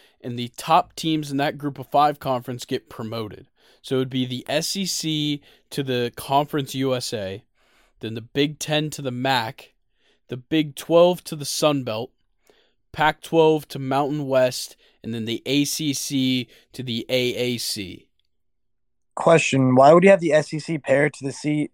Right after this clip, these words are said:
Speaker 2: uh, Conference U S A when most of the Sun Belt is in S E C states?
Speaker 1: Yeah, I was a little confused about that one. I'd probably switch 'em.
Speaker 2: Yeah,
Speaker 1: But,
Speaker 2: that's what I would
Speaker 1: um,
Speaker 2: definitely s-
Speaker 1: so,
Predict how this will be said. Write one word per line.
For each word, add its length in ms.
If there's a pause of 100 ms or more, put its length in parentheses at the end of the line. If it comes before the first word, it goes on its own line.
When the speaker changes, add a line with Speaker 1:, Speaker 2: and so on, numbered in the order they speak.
(100)
Speaker 2:
uh, 380
Conference 360
U 100
S 120
A 180
when 200
most 340
of 80
the 160 (540)
Sun 180
Belt 320
is 240
in 460
S 240
E 40
C 200
states? 600 (360)
Speaker 1:
Yeah, 180
I 60
was 160
a 60
little 180
confused 380
about 180
that 140
one. 120
I'd 280
probably 420
switch 340
'em. 120 (1120)
Speaker 2:
Yeah, 160
Speaker 1:
But, 60
Speaker 2:
that's 180
what 100
I 140
would 60
Speaker 1:
um, 60
Speaker 2:
definitely 260
s- 120 (960)
Speaker 1:
so, 400